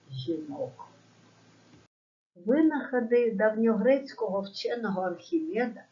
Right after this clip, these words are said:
сьогодні використовуються у багатьох галузях промисловості. Де б не з'являлися давні римляни, вони будували водопровід у центрі Одеси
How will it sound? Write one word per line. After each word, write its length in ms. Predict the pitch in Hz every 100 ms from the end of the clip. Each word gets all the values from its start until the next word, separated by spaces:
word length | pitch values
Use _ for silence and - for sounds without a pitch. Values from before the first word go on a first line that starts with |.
| _ _ _ _
сьогодні 760 | - - 196 196 240 320 185 156 - 156
використовуються 1300 | 175 - 190 202 - 226 202 165 160 151 - 160 -
у 120 | 196
багатьох 880 | 202 208 180 160 156 202 254 247 185
галузях 520 | 165 165 180 208 214 -
промисловості. 1000 | 226 233 240 - 262 277 180 - _ _ _ _ _ _ _ _ _
Де 240 | 233 339 330
б 60 |
не 160 | 302 294
з'являлися 840 | 262 269 247 254 254 247 226 220 208
давні 480 | 208 208 202 196
римляни, 520 | 190 196 196 160 147 143 - 160
вони 260 | 165 185 196
будували 680 | 160 156 165 165 160 165 156
водопровід 880 | 160 151 139 156 135 131 131 196 196 - _ _ _ _
у 100 | 160
центрі 560 | - 185 156 156 147 139
Одеси 720 | 143 127 180 240 - 139